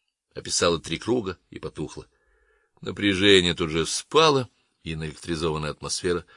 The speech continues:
разрядилась. Артём ощутил это ещё до того, как Мельник дал отбой.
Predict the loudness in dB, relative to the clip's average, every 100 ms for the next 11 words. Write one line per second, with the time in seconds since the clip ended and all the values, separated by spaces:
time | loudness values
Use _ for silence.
0 | -20 -14 -10 -8 -8 -6 -6 -6 -8 -12
1 | _ _ _ _ _ _ -4 -4 -2 -2
2 | 0 0 -2 -2 -4 -4 -4 -4 -2 -4
3 | -4 -2 2 2 -2 _ _ -4 -4 0
4 | 0 0 0 2 0 -2 -2